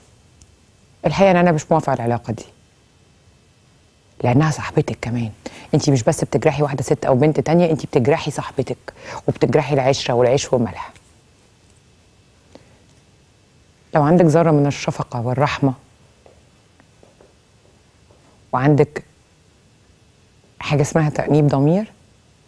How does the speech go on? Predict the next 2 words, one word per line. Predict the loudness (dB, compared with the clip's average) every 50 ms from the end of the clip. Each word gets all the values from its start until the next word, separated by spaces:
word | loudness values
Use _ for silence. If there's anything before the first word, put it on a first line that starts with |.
| _ _
سيبيه. | -12 -2 2 2 2 2 2 -2 -6 _ _ _ _ _ _ _ _ _ _ _ _ _ _ _ _ _ _ _ _ _ _ -20 -20 -20 -20 -20
سيبيه | -8 -2 2 4 6 6 6 6 4